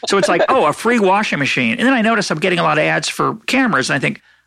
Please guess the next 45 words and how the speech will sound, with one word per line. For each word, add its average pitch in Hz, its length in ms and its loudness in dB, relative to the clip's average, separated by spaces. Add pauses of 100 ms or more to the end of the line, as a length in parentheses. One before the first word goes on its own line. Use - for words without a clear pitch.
"I - 80 -4
guess 220 240 -2
that 127 140 0
washing 156 300 0
machine 123 300 0
guy 120 220 0
used 135 400 -2
the - 80 -2
chance 131 340 -2
to - 80 -6
be 139 60 0
in 123 80 0
my 113 100 0
house - 240 -2
to 120 60 -4
notice 127 220 -2
I 123 80 -2
have 123 120 -4
a - 20 -2
lot 120 140 0
of - 80 -8
photographs 156 540 0
up 120 260 -2 (380)
and 127 80 -2
knows 123 180 0
I 143 60 -2
like 123 200 -2
photography, 160 540 -2
et - 80 -2
cetera, - 280 -2
et - 60 -8
cetera." - 380 -6 (400)
And 233 120 0
so 208 340 0 (680)
I 208 160 0
have 226 220 0
a 165 40 -4
choice - 640 -2 (800)
right 139 200 0
now 131 440 -2 (840)
to, 151 180 0 (160)
to 180 100 0
use 208 480 2
these 147 220 2
services. 110 840 -2